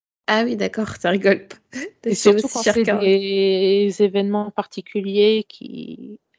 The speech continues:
Speaker 2: un événement particulier, euh, bon, je vais pas rentrer dans les détails parce que je pourrais passer des heures, donc <laughs> voilà, mais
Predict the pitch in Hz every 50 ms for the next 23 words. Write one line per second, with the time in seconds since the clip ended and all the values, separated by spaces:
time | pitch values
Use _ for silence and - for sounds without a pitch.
0 | _ _ _ _ _ _ _ _ _ - 175 190 202 202 202 202 196 175 196 190
1 | 190 190 190 190 185 - 170 170 - - 170 - - 185 175 180 190 190 190 185
2 | 185 170 170 175 - _ _ 170 165 165 175 170 - - 180 170 170 - 165 165
3 | - - 175 180 175 165 175 175 185 190 190 196 190 196 - 156 - - 196 180
4 | - - 190 143 - _ _ - - 254 - 233 220 196 208 220 226 185 214 220
5 | 220 214 - 165 - 107 - _ - - - 233 - - _ - 196 - - 392
6 | 523 494 339 - - 175 190 196 202 202 196 196 175 170 175 170 160 165 165 160